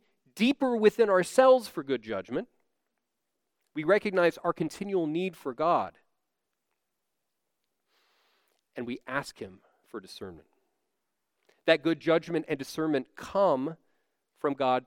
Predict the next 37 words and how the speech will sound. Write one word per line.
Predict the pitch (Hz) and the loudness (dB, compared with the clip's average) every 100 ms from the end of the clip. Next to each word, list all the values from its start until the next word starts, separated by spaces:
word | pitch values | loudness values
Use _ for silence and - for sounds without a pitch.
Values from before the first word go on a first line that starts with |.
| _ | _
through | 151 151 131 113 | -8 -6 -4 -8
his | 107 107 | -12 -14
word. | 104 98 85 _ _ _ _ _ _ _ _ _ _ _ _ _ | -12 -14 -14 _ _ _ _ _ _ _ _ _ _ _ _ _
Through | 139 135 | -6 0
God's | 143 139 139 | 2 2 -2
word, | 143 131 | -4 -4
we | 135 | -4
learn | 131 147 160 | -2 0 0
his | 151 139 | -2 -8
commands | - 135 131 131 131 - - | -6 -4 0 -2 -4 -12 -12
and | 117 117 | -10 -10
we | 120 | -12
rely | 110 101 101 101 | -10 -8 -6 -8
on | 87 80 | -10 -16
them. | 76 _ _ _ _ _ _ _ | -20 _ _ _ _ _ _ _
Through | - 147 | -4 0
God's | 156 156 127 | 4 2 0
work | 139 170 175 - | -4 -2 -2 -2
in | 208 233 | 4 6
us, | 135 160 - - _ _ _ _ _ _ - | 6 0 -2 -12 _ _ _ _ _ _ -18
we | 135 | -14
grow | 135 170 202 | -2 0 2
in | 175 | 0
good | 147 131 | -2 -4
judgment | 135 139 - 101 113 _ - | -2 -2 -4 -16 -16 _ -18
in | 117 | -12
how | 143 151 | -6 -4
to | 143 | -2
apply | 120 - 147 147 | -4 -6 -6 -4
God's | 139 123 - | -2 -4 -6
words | 123 113 110 - | -12 -10 -10 -10
to | 160 - - | -10 -10 -6
every | 190 185 208 - | -6 -6 -10 -10
aspect | 160 175 - - 95 - _ _ _ _ - | -8 -8 -8 -12 -16 -16 _ _ _ _ -14
of | 135 | -4
our | 135 | -2
lives. | 135 139 90 - - | -2 -4 -4 -12 -20